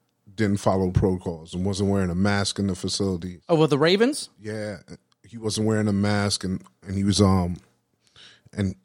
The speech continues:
Speaker 1: he was in direct contact with a lot of the
Speaker 2: Oh.
Speaker 1: players.
Speaker 2: But is that the players' fault?
Speaker 1: That's not the players' fault.
Speaker 2: But it's
Speaker 1: That's
Speaker 2: still, it's the organization
Speaker 1: organizational
Speaker 2: fault.
Speaker 1: fault. Yeah.
Speaker 2: Okay. But there's a lot more players on the Ravens that are po-, tested positive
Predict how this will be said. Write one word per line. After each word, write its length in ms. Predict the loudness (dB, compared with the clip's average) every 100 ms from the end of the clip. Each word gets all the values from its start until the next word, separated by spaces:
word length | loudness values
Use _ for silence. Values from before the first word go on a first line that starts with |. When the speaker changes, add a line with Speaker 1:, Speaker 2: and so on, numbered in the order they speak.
| _
Speaker 1:
he 220 | -6 -2
was 160 | 2 4
in 160 | 4
direct 280 | 4 2 2
contact 500 | 2 2 2 0 0
with 180 | -4 -4
a 60 | -2
lot 200 | 0 0
of 60 |
the 60 | -2
Speaker 2:
Oh. 40 | -4
Speaker 1:
players. 360 | -6 -6 -2
Speaker 2:
But 120 | 0 2
is 60 |
that 120 | 2
the 80 | 0
players' 360 | 0 2 2 0
fault? 320 | -2 -2 -6 _ _
Speaker 1:
That's 240 | -4 0
not 160 | -2 -2
the 80 | 0
players' 400 | 2 2 0 -4
fault. 300 | -6 -6 -12 _ _ -2
Speaker 2:
But 120 | 0
it's 160 | 2
Speaker 1:
That's 140 | 2 2
Speaker 2:
still, 140 | 2 2
it's 100 | 2
the 80 | 2
organization 840 | 2 2 0 0 2 2 0 -2
Speaker 1:
organizational 80 | 0
Speaker 2:
fault. 240 | 0 0
Speaker 1:
fault. 160 | -2 -10 -10
Yeah. 240 | -8 -8 -10 _ -4
Speaker 2:
Okay. 440 | 0 0 0 -4 _ _ _ 0
But 140 | 2
there's 140 | 4
a 40 | 4
lot 240 | 4 4
more 160 | 4 2
players 760 | 2 0 4 6 4 2 -4 -8 _ _ _ _ _ _ _ _ _ _ 2
on 260 | 4 6
the 80 | 4
Ravens 600 | 6 4 6 4 2 0
that 300 | 2 2 -2 _ 0
are 140 | 0
po-, 200 | 0 -8 -2
tested 340 | 0 2 0 -2
positive 580 | 4 4 4 0 0